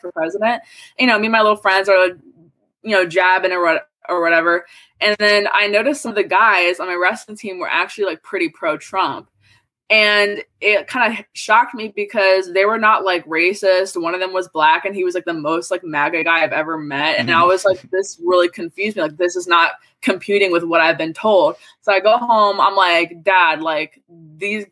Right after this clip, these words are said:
Speaker 1: kids at school are crazy. Like, half of them are telling me that Trump is a white supremacist,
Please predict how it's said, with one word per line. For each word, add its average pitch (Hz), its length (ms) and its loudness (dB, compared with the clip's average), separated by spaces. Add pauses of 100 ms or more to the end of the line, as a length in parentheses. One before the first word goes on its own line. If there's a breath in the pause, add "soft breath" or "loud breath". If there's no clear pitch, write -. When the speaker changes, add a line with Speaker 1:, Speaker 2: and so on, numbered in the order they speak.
Speaker 1:
kids 226 280 0
at 339 120 0
school - 200 -4
are 480 100 -2
crazy. 196 500 2
Like, 165 240 -2
half 190 260 2
of - 40 -16
them 214 120 -6
are 196 40 -6
telling 185 220 -8
me 190 80 -6
that 170 160 -2
Trump 165 160 -10
is 170 60 -14
a 165 40 -8
white 151 160 -4
supremacist, 240 460 -2